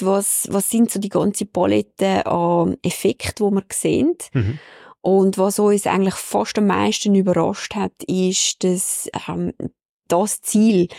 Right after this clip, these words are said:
Speaker 1: wo definiert worden ist und wo am meisten erreicht worden ist, ist Freude.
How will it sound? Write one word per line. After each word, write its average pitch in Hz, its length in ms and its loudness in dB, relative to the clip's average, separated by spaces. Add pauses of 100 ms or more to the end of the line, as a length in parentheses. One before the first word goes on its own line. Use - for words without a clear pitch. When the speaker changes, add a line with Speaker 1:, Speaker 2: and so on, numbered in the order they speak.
(380)
Speaker 1:
wo 175 160 2
definiert 196 540 2
worden 202 260 2
ist 185 100 0
und 185 100 0
wo 190 60 0
am 180 100 2
meisten 175 480 0
erreicht 170 400 -2
worden 175 240 -2
ist, 170 140 -4
ist - 280 -8
Freude. 143 500 -2